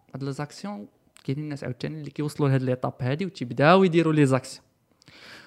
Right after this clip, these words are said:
ولكن ما تيستمروش. يقدروا يوصلوا حتى يبداو يشوفوا كاع واحد شويه ديال لي ريزولطا ويحبسوا. وهنا فين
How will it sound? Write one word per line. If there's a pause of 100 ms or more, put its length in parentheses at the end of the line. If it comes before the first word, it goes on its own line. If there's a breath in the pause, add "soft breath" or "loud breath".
ولكن
ما
تيستمروش. (1800)
يقدروا
يوصلوا
حتى
يبداو
يشوفوا
كاع
واحد
شويه
ديال
لي
ريزولطا (760)
ويحبسوا. (1160 loud breath)
وهنا (120)
فين